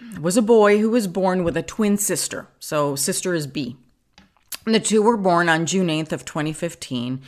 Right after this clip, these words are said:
They were reportedly in good health, you know, breathing fine on their own, despite being born premature. So about eight twenty-five P M, this is on that same day,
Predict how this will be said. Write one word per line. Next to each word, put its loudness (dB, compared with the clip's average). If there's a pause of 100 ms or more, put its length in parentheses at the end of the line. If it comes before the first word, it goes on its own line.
(300)
They 4
were 2
reportedly 0
in 2
good 2
health, 0 (360)
you -4
know, -2 (540)
breathing 0
fine 0 (100)
on 0
their -2
own, 0 (160)
despite -2
being 0
born -4
premature. -6 (560)
So 2
about 0 (160)
eight -2
twenty-five -4
P -6
M, -4
this -8
is -10
on -4
that -4
same -4
day, -8